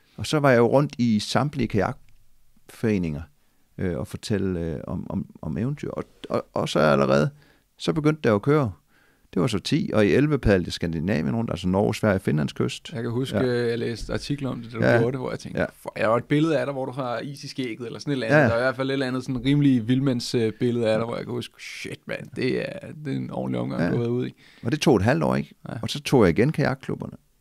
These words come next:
Speaker 1: Og, og så derfra og frem, så har jeg lavet en lang række ture. Øh, og der har jeg egentlig, altså, så derfor har jeg kunnet leve af det.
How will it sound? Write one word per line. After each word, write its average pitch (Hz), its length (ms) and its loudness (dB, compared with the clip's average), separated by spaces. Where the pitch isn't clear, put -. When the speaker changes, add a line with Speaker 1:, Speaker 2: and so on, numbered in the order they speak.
Speaker 1:
Og, - 400 -8
og 98 100 -2
så - 300 2
derfra 113 420 4
og - 80 2
frem, 69 240 -4
så - 140 -12
har - 40 6
jeg 98 60 4
lavet 92 180 4
en 87 100 2
lang 80 200 0
række 64 220 -4
ture. 92 380 -8
Øh, 73 360 -4
og - 100 -2
der 127 60 6
har 127 120 6
jeg 90 120 6
egentlig, 98 320 4
altså, - 160 -8
så - 140 -6
derfor 120 260 2
har 117 120 0
jeg 87 100 -2
kunnet 90 240 -6
leve 127 220 0
af - 60 -4
det. 92 100 -8